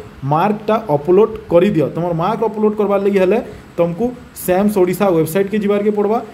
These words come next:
ସେଟାକେ କ୍ଲିକ୍ କରବ ତୁମେ। ତାପରେ ଇନୁ ତୁମେ ଦେଖବାର୍ ଲାଗି ପାଉଥିବ ଡି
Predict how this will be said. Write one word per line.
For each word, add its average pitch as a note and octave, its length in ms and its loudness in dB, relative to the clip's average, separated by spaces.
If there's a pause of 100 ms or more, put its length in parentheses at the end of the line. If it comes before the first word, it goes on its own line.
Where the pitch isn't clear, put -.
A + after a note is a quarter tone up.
(260)
ସେଟାକେ F3+ 360 0
କ୍ଲିକ୍ F#3+ 340 0
କରବ A3 240 4
ତୁମେ। G#3+ 240 0 (340)
ତାପରେ F3 280 0
ଇନୁ G#3+ 260 0
ତୁମେ A3+ 180 -2
ଦେଖବାର୍ G3 360 0
ଲାଗି G#3 140 2
ପାଉଥିବ G3 360 0 (580)
ଡି G3+ 140 2